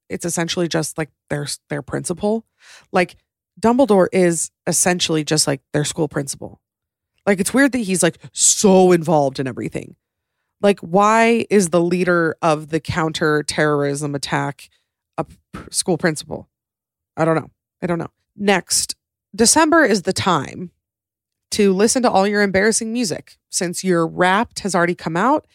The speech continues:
and your new Spotify thing won't start till January. So you should really get all the show tunes out of your system in December.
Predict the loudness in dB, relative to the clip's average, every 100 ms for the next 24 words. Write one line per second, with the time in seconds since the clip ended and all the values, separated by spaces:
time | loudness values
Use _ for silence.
0 | _ _ _ 0 2 2 0 2 2 0
1 | 0 0 0 0 0 0 0 0 -2 _
2 | _ _ -2 -2 0 0 0 -2 -4 -2
3 | -6 -4 -4 -4 -6 -10 -8 -4 -4 -6
4 | _ _ -4 0 2 2 2 0 0 2
5 | 4 2 -2 0 0 0 -2 -2 0 0
6 | -2 -4 -6 -4 -2 -2 -4 -4 -4 -4
7 | -6 -6 -10 -16 -20